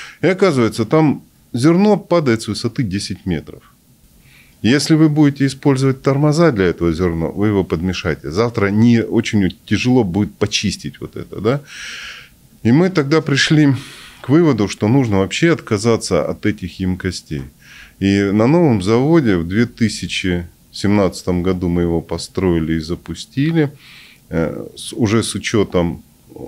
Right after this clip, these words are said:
опыта на старом заводе, мы отказались от этих емкостей. Мы спроектировали новую завальную яму, которая там помещает около девяносто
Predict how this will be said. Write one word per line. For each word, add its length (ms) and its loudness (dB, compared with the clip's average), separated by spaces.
опыта 440 -2
на 120 0
старом 540 -2
заводе, 360 0
мы 120 2
отказались 640 -4
от 140 -12
этих 320 -16
емкостей. 600 -6
Мы 460 0
спроектировали 920 0
новую 540 2
завальную 640 0
яму, 480 0
которая 540 2
там 240 -6
помещает 640 -2
около 260 -4
девяносто 580 -6